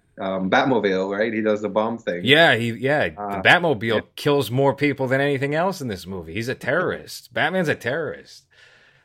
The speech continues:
Speaker 2: So it, th-, and I was just gonna say, this bugs me in the Batman versus Superman movie where
Speaker 1: Hmm.
Speaker 2: Batman does pick up a gun,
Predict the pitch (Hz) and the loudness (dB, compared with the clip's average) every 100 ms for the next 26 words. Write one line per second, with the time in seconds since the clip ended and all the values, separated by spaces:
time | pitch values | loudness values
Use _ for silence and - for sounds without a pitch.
0 | _ - 143 143 127 - _ _ 156 160 | _ -2 2 2 0 -6 _ _ 0 0
1 | 160 160 143 151 151 135 139 - 147 160 | -2 2 2 4 4 2 -2 -4 -2 0
2 | 170 127 175 214 131 123 110 98 110 117 | 0 2 2 2 -2 -4 -2 0 0 0
3 | 113 107 98 101 - 143 143 104 95 90 | 0 -4 -2 -4 -4 -8 -6 -6 -6 -8
4 | 85 - _ 110 95 87 82 80 - 98 | -12 -18 _ -8 -6 -6 -10 -12 -6 -4
5 | 95 - 120 135 117 92 120 127 - 107 | -4 -2 0 0 -2 0 0 0 -6 -6
6 | 110 95 87 113 98 76 | -6 -6 -4 -4 -4 -8